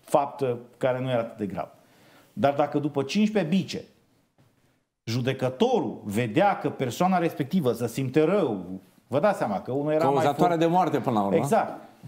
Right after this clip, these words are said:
Speaker 1: Spuneau, trebuie să se oprească executarea pedepsei. Pentru că a fost suficient, chiar dacă nu a primit persoana treizeci de bice, dacă după cincisprezece bice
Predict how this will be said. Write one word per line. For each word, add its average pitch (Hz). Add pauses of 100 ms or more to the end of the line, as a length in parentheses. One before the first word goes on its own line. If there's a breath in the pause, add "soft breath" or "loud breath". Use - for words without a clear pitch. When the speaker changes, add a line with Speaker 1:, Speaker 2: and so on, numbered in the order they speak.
(140)
Speaker 1:
Spuneau, 151
trebuie 151
să 147
se 139
oprească 127 (180)
executarea 113
pedepsei. 98 (340)
Pentru 120
că 120
a 123
fost 117
suficient, 120
chiar 175
dacă 185
nu 156
a 147
primit 135
persoana 131
treizeci 143
de 123
bice, 107
dacă 135
după 120
cincisprezece 147
bice 113